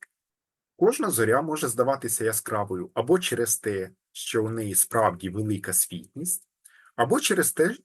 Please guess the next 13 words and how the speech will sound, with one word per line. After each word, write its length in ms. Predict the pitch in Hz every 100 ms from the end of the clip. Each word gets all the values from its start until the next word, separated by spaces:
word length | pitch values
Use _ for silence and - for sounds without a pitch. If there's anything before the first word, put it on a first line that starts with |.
| _
що 240 | - -
вона 220 | 117 139
знаходиться 580 | 190 120 - 160 143 -
дуже 280 | 95 110 110
близько. 480 | 90 - - - _ _ _ _ _ _
Аби 260 | 156 180 269
розрізнити 680 | 254 175 170 120 127 127
ці 220 | 127 - 104
випадки, 680 | 98 - 87 90 - 180 180 _ _
розраховують 640 | 139 131 165 214 226 240 -
абсолютну 600 | 185 - 190 117 101 110
зоряну 420 | 107 117 98 98
величину, 600 | 98 101 101 - 135 254